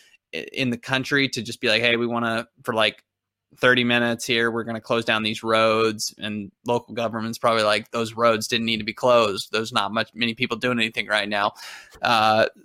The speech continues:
but sure, we'll go ahead and cone it off, cordon it off for you, and so they're fine. I mean, this isn't like trying to, like, shut down New York City for, for thirty minutes. Like,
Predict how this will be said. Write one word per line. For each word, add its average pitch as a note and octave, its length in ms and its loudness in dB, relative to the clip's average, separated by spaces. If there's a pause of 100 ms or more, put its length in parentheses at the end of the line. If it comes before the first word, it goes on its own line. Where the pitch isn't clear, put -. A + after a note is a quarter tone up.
(280)
but C3 280 4
sure, C3 240 4
we'll B2 120 2
go C3 100 6
ahead B2+ 180 4
and A#2+ 180 -4
cone C3+ 240 2
it A#2+ 120 2
off, B2 340 4
cordon C3 260 2
it A#2 100 -6
off A#2+ 280 0
for G#2+ 160 -2
you, G#2 160 -4
and G#2+ 200 -10
so A2 140 -4
they're G#2+ 140 -2
fine. F#2 220 -6
I - 20 -10
mean, E3 140 -2
this D#3+ 140 0
isn't D#3+ 240 4
like C3 200 2
trying C#3 180 2
to, B2 80 0
like, A#2 180 2
shut C3 300 0
down A#2+ 420 0
New C3+ 100 -2
York A#2 200 -4
City A2+ 460 0
for, A2 400 0
for A2+ 100 -16
thirty G#2 240 -2
minutes. G2 340 -6
Like, F#2+ 200 -4